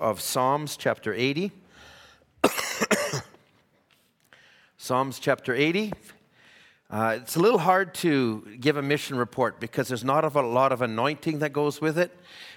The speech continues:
So we'll try and give you a little bit of that, and then I got a little thought in my heart I'd like to speak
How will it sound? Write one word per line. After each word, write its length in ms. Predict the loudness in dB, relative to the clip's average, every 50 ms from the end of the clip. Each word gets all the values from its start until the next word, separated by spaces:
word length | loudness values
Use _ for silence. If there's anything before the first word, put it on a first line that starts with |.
| -20
So 200 | -16 -10 -6 -2
we'll 140 | -2 -2 -2
try 260 | 0 2 4 4 4
and 220 | 4 2 -2 0 2
give 160 | 2 2 2
you 120 | 2 2
a 40 | 4
little 200 | 4 4 2 2
bit 100 | 2 2
of 80 | 2 4
that, 240 | 4 2 2 0 -2
and 100 | -4 -4
then 80 | -2
I 80 | -2 0
got 200 | 0 2 2 2
a 60 | 2
little 240 | 2 2 0 0 0
thought 300 | 0 0 0 2 2 2
in 80 | 0
my 100 | -2 -2
heart 320 | -2 0 0 0 0 0 0
I'd 140 | -4 -2 -2
like 220 | -2 -2 -2 -4
to 80 | -10 -12
speak 460 | -12 -8 -4 -4 -4 -4 -6 -12